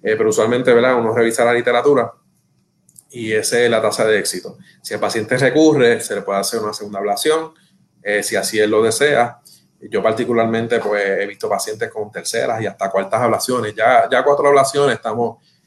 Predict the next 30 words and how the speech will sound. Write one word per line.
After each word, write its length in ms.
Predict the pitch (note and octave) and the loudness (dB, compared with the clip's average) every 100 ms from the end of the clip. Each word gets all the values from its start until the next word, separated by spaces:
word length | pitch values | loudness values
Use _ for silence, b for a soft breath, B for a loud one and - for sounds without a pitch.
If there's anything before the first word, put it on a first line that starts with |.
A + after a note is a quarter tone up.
| _ _ | _ _
estamos 640 | - G#2 - G#2 G#2+ A#2 A2+ | -10 -10 -6 -4 -2 0 0
ya 100 | A2 | 0
estirando 420 | - A#2 G#2+ A2 | 0 0 0 0
un 100 | A2 | -2
poco 180 | A2 A2 | 0 0
más 140 | A2 | 0
la 160 | A2+ G#2 | 0 0
soga, 460 | - A#2 G2+ F2 - | 2 2 2 -2 -10
¿verdad? 260 | F#2 G#2 - b b _ _ | -10 -10 -10 b b _ _
Este, 680 | G2 G2+ - G#2+ G2 F#2+ F#2+ | -10 -10 -6 -2 0 0 0
y 120 | F#2+ | -2
yéndonos 440 | G2 A2 G#2+ A2 G#2 | -2 -2 -2 0 0
ya 160 | G2 | -2
fuera 260 | - G#2+ G#2+ | 0 0 2
de 60 | |
los 100 | G#2+ | 2
límites. 920 | A2 A#2 G2+ G2 - - - - - - | 0 -2 -6 -14 -16 -18 -18 -20 -20 -4
Eh, 340 | A#2 A2+ A2 A#2 | 0 2 2 0
¿y 100 | A#2+ | -2
por 160 | A2+ | -2
qué 60 | A#2 | 0
es 80 | B2+ | -2
así? 180 | B2+ | -2
Porque 480 | B2+ A2 G#2+ G2+ - | -2 -2 0 -2 -4
cada 200 | G#2+ G#2+ | -4 -2
vez 80 | A2 | -2
que 100 | B2+ | -4
entramos 480 | B2+ C3+ C3+ A#2+ A2+ | -2 2 2 0 -2
y 60 | G#2 | -6
hacemos 240 | - | -8